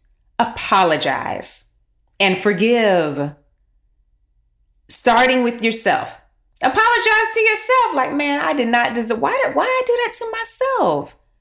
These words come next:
I'm sorry, self." <laughs> "I love you, self. This, that, that's not me. I, we can do this. I, I'm good," you know, like, speak to yourself.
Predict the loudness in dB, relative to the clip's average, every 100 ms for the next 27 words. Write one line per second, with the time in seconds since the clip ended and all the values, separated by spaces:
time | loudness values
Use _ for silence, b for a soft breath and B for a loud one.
0 | _ _ _ _ _ _ _ _ _ _
1 | _ 0 2 2 0 2 2 2 2 2
2 | 0 -2 -4 -2 4 4 6 4 0 -4
3 | -2 -2 -2 -6 -6 -6 -10 -12 -4 2
4 | 2 2 -4 -4 -6 -2 2 4 2 2
5 | 4 4 4 2 2 2 2 2 2 4
6 | 4 2 0 -2 -14 _ _ _ 0 0
7 | 0 2 4 4 2 2 2 2 2 2
8 | 2 2 2 2 2 2 2 2 2 2
9 | 0 -2 -2 -2 2 2 2 2 2 0
10 | 4 2 4 4 4 4 4 2 2 2
11 | 2 4 2 2 2 0 -12 _ -2 0
12 | 2 2 0 0 0 2 2 2 2 2
13 | -2